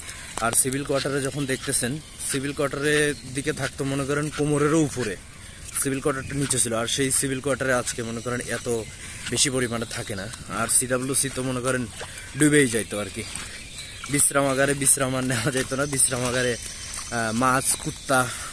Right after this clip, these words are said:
মাছ তো পানিতে থাকতো, আর কুত্তা থাকতো ওই বিশ্রামাগারে বসার জায়গায়। এখন তো আর কুত্তাও আসে না।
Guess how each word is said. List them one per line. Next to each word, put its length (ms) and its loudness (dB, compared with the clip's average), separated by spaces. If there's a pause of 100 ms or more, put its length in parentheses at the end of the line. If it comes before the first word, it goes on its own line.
মাছ 240 4
তো 80 2
পানিতে 380 -2
থাকতো, 280 -2
আর 40 -2
কুত্তা 320 -2
থাকতো 260 -2
ওই 80 2
বিশ্রামাগারে 500 0
বসার 300 -2
জায়গায়। 240 -2
এখন 180 -2
তো 100 -2
আর 140 0
কুত্তাও 360 0
আসে 220 -2
না। 120 -8